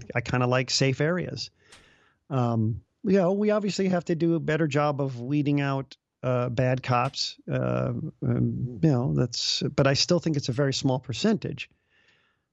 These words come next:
Uh, however, the small percentage always does a very good job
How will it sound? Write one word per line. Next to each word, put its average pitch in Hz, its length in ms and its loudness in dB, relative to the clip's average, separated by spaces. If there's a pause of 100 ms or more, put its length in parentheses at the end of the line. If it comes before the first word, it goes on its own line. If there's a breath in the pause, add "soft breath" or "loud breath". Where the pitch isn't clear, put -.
(140)
Uh, 117 180 -4
however, 147 440 2
the 139 80 -4
small 208 280 0
percentage 160 500 -2 (240)
always 147 800 0 (200)
does 135 180 4
a 120 60 2
very 117 680 2 (160)
good 147 220 4
job 110 600 -2